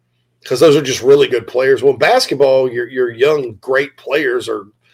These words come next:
you know, the same. I mean, they, you know, you, you can step on, but football, you just, it's just not gonna happen. Now, could the D line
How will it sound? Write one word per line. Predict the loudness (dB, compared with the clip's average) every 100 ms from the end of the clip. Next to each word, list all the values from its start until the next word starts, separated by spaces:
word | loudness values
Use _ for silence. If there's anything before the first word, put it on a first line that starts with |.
| _ _ _ _
you | -10 -10
know, | -12 -16 _ _ _
the | -8
same. | -2 0 0 -2 -6 _ -16
I |
mean, | -12 -8
they, | -4 -2 -2
you | -2
know, | -4
you, | -6 -8 -12
you | -12 -10
can | -6
step | -2 -2
on, | -4 -8
but | -10 0
football, | 2 2 0 0 0
you | 0 -4
just, | -6 -8 -16 _ _ _ _ -4
it's | -4
just | -2 -2
not | 0 0 -2
gonna | -4
happen. | -2 0 0 -2 -4
Now, | -4
could | -4 0
the | 0
D | 0 -4 -2
line | -2 -2 -2 -4 -6